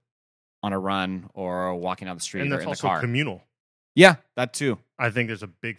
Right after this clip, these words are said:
Speaker 1: A different
Speaker 2: factor.
Speaker 1: tribe.
Speaker 2: That's the point of not having the tribe. It's, like, really a burden is, like, you talked about the guides. That was the ability back in the day was like, "Oh, I just go, I'm gonna go talk to elder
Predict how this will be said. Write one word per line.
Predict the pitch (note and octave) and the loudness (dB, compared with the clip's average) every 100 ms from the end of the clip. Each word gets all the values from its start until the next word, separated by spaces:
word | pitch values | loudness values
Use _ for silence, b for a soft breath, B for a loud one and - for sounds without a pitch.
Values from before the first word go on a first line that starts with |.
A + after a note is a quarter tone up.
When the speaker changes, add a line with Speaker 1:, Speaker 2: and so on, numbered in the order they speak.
| _ | _
Speaker 1:
A | - | 0
different | A2 C#3 B2 | 2 2 0
Speaker 2:
factor. | |
Speaker 1:
tribe. | A#2+ F#2+ | 2 4
Speaker 2:
That's | B2+ D3 | 2 -2
the | A#2+ | -8
point | - D3 C3+ F#2+ | -10 -8 -8 -8
of | G2+ | -14
not | G#2 G#2+ | -10 -10
having | G2 G#2 G2 | -8 -10 -12
the | |
tribe. | F2+ - A#2+ G2 | -16 -8 -6 -6
It's, | F2+ - | -8 -18
like, | - | -20
really | G#2+ F#2+ | -16 -14
a | F2 | -14
burden | E2 G2 F2 F2+ _ _ | -14 -14 -14 _ _ _
is, | A2+ F#2 - - _ _ _ _ | -16 -16 -16 -20 _ _ _ _
like, | G#2 G2+ | -14 -12
you | G#2 | -12
talked | G2+ | -12
about | - F#2 | -12 -18
the | F2+ | -10
guides. | F#2+ G#2+ F2+ F#2+ | -6 -6 -8 _
That | G2+ G#2+ | -8 -8
was | F#2 | -8
the | F#2+ | -10
ability | F2+ F#2+ G#2+ F#2 | -4 2 2 0
back | F2 F2+ - | -4 -6 -6
in | |
the | F2+ | 0
day | G#2+ C3 | 4 4
was | F#2+ G2 | 2 -6
like, | F2 - | -10 2
"Oh, | B2 | 4
I | G#2 | 4
just | G2+ | 0
go, | - G2+ | -8 -12
I'm | G#2+ | -8
gonna | A#2 | -8
go | G2+ | -8
talk | F#2 G2+ F#2 | -8 -8 -10
to | G#2+ | -10
elder | G2 G2 F#2+ F2 | -10 -8 -10 -14